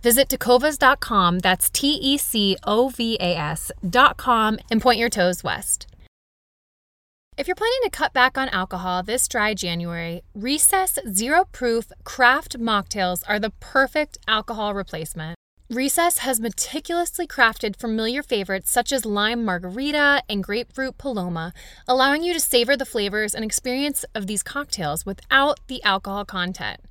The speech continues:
Throughout January, my listeners can take advantage of a special offer and get fifteen percent off the Recess Mocktail Sampler Pack at take a recess dot com slash minimalist.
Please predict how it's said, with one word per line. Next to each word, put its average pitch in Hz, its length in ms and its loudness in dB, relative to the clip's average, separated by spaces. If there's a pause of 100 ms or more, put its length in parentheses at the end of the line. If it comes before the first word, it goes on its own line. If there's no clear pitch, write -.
(180)
Throughout 294 260 6
January, 247 580 2
my 220 180 -2
listeners 302 420 0
can 294 120 -6
take 277 160 -4
advantage 202 400 -2
of 180 100 -6
a - 20 -4
special 254 460 0
offer 180 360 -2
and 190 200 -4
get 214 220 -4
fifteen 311 420 -6
percent 269 320 -2
off 208 220 0
the 208 100 -4
Recess 226 520 -2
Mocktail 220 460 -4
Sampler 254 440 -2
Pack 175 340 -2
at 220 180 2
take 269 240 -2
a 349 80 0
recess 233 460 -4
dot 208 260 0
com 185 360 -4
slash 196 420 0
minimalist. 151 680 -8